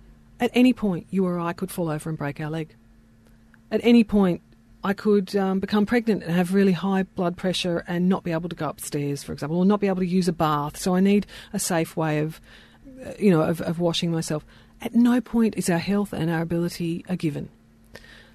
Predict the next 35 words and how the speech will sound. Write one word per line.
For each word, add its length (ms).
So 160
coming 300
from 160
that 180
perspective, 540
I 80
think, 180
well, 140
let's 220
be 100
practical. 500
What 220
could 220
happen 420
and 160
how 220
can 160
I 280
use 280
design 500
to 140
ensure 560
that 100
I 140
can 160
continue 380
to 120
live 160
that 100
I 60
wa-, 160
the 100
way 200
that 120
I, 200